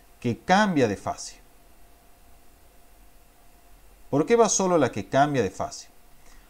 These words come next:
Porque el L de vaporización es la cantidad de energía que se tiene que absorber o ceder en forma de calor por cada kilogramo que cambia de fase, o cada gramo que cambia de fase, o en general por cada unidad de masa que cambia de fase.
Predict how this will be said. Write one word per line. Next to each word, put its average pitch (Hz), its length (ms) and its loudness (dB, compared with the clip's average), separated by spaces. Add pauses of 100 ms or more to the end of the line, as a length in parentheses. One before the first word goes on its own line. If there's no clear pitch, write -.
(100)
Porque 139 280 -2
el 170 80 0
L 233 160 6
de 208 60 4
vaporización 190 800 -2
es 151 120 -4
la 151 120 2
cantidad 180 360 -2
de 170 80 -2
energía 131 480 -4 (460)
que 110 120 -8
se 95 100 -10
tiene 147 180 -2
que 151 60 2
absorber 151 480 2
o 135 80 0
ceder 143 260 -2
en 127 100 -2
forma 147 240 -4
de 147 60 -8
calor 143 360 2
por 104 260 -4
cada 170 500 6 (840)
kilogramo 185 680 2
que 131 160 -6
cambia 135 300 2
de - 60 -2
fase, - 520 0
o 92 120 -12
cada 120 280 2
gramo 135 400 2
que 104 120 -14
cambia 113 260 -6
de - 60 -12
fase, 131 320 0
o 123 40 -2
en 87 240 -8
general 117 440 0
por 92 180 -8
cada 110 180 0
unidad 117 300 0
de 127 100 -4
masa 127 400 -6
que 104 120 -14
cambia 92 260 -8
de 85 80 -8
fase. - 360 -12